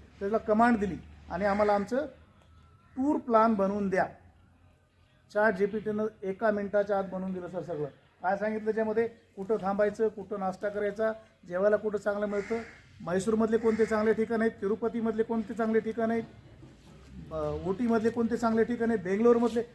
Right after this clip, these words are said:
सगळं डिटेल दिलं. किती मिनिटात? एक मिनिटामध्ये.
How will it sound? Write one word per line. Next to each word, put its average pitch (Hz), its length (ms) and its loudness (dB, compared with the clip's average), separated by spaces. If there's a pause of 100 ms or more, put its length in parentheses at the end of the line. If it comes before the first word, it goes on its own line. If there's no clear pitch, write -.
(200)
सगळं 247 200 6
डिटेल 247 420 4
दिलं. 208 180 2
किती 247 260 -4
मिनिटात? 277 260 6 (220)
एक 202 220 2
मिनिटामध्ये. 139 440 -8